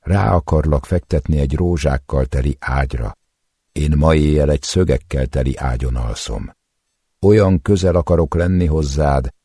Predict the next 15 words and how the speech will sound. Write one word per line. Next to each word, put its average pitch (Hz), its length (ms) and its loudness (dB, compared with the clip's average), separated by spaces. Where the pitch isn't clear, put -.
mint 73 320 -2
a 69 60 0
Szent 82 360 -2
Lélek. 58 640 -6
Rá 69 340 -2
akarlak 62 500 -4
fektetni 71 520 -2
egy 60 160 -4
rózsákkal 65 720 -2
teli 58 320 -6
ágyra. - 520 -8
A 82 200 2
következő 67 640 0
pillanatban 67 720 0
feláll, 53 680 -4